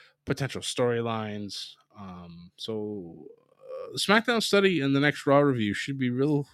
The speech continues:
real fun for me. Um, talking about who's going where, what's, you know, some fantasy booking. You know, it, it, it's, it's gonna be fun. I, I'm excited for it.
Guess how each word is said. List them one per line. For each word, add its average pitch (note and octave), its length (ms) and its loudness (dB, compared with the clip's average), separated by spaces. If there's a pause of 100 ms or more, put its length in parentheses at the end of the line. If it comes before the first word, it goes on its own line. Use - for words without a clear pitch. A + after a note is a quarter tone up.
real F3 180 0
fun F3 320 0
for B2+ 140 -6
me. G#2+ 280 -4 (640)
Um, G2 680 -4 (180)
talking B2 280 0
about G#2+ 200 -2
who's B2 200 2
going A#2 280 -2
where, A#2 280 4
what's, A2 400 0 (500)
you G#2 80 -4
know, F2+ 80 0
some F#2 180 -4
fantasy B2 520 2
booking. A#2 520 0
You A2+ 180 -4
know, A#2+ 220 -4
it, C#3 100 -4
it, F#2+ 440 -10
it's, - 580 -10
it's D#3 180 -8
gonna F3+ 180 2
be F#3+ 100 2
fun. G2+ 260 -2 (100)
I, G#2+ 160 -12
I'm C3 120 -2
excited B2 360 0
for - 180 -18
it. - 60 -20